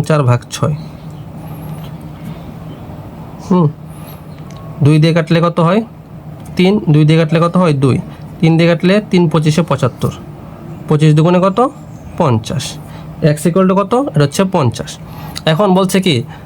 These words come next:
কত দিনে তারা আলাদা আলাদাভাবে কাজ করতে পারবে, তার মানে কি আমার আলাদা বের করতে হবে। তার মানে কি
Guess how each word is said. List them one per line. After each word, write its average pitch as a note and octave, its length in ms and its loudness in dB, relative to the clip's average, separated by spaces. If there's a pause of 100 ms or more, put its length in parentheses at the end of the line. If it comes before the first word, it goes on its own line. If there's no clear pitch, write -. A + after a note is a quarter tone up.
(340)
কত G3+ 140 4 (120)
দিনে G3 220 6
তারা F#3 200 2
আলাদা F#3+ 220 4
আলাদাভাবে G3 420 4
কাজ F3+ 80 0 (100)
করতে D#3 200 0 (120)
পারবে, A#2+ 280 2 (160)
তার C#3 140 2
মানে F3 160 4
কি G3 120 0
আমার F#3 180 2
আলাদা E3 240 4
বের D3+ 160 4
করতে E3 260 0
হবে। C3 160 4 (1400)
তার B2+ 160 4
মানে D#3+ 200 4
কি G3+ 80 2